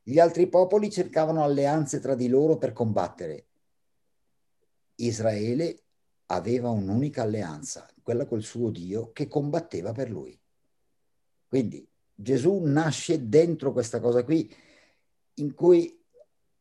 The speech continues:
c'è un popolo che Dio ha scelto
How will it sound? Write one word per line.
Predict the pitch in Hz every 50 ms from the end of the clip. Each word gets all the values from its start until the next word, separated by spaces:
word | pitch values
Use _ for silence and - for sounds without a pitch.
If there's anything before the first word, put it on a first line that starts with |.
| _ _ _ _ _
c'è | - - 160
un | 170 165 156 131 113 -
popolo | - 175 180 170 156 117 113 117 113 107 101 95
che | - - 127 120 98
Dio | 98 127 175 190 185 160 135
ha | 117
scelto | 107 - - - - 110 92 87 92 98 - - 151 156 160 - -